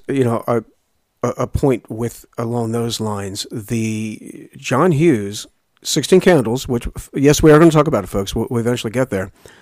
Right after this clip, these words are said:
But this is his directorial debut at any level.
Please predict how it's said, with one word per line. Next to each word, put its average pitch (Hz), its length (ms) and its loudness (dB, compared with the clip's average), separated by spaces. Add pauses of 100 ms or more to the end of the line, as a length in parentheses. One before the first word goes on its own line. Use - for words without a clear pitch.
(580)
But - 280 2 (380)
this 131 380 0
is 117 460 -2 (300)
his 120 380 -2 (240)
directorial 117 540 0
debut 110 600 0 (260)
at 120 180 -2
any 120 200 0
level. 107 420 -6